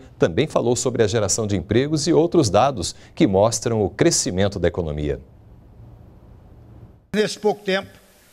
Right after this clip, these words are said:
Speaker 2: nós, nós, é, conseguimos na economia isto que os, todos estão acompanhando, não é? A Bolsa de Valores, por exemplo, que é o maior indicativo de confiança do país, quando nós chegamos,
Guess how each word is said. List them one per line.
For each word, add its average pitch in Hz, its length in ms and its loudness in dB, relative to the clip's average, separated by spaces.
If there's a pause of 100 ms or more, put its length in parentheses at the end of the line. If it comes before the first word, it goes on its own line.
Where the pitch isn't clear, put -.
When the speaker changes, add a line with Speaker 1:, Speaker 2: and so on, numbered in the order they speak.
(140)
Speaker 2:
nós, 147 840 0 (200)
nós, 147 800 0 (460)
é, 143 220 2
conseguimos 170 500 -4
na 170 80 2
economia 180 500 -2
isto 233 280 -4
que 254 100 -10
os, 208 140 -8 (480)
todos 214 280 2
estão 226 300 -4
acompanhando, 220 560 -2 (380)
não 147 80 0
é? 208 160 0 (380)
A 143 120 -4
Bolsa 180 460 0
de 143 80 -6
Valores, 143 420 0
por 123 160 -8
exemplo, 151 320 -4
que 156 80 -6
é - 20 -2
o 131 60 -4
maior 170 240 2
indicativo 151 760 -8 (320)
de 131 80 -6
confiança 151 720 -2
do 113 100 -10
país, 156 480 -4 (360)
quando 220 200 -2
nós 151 200 2
chegamos, 180 600 -4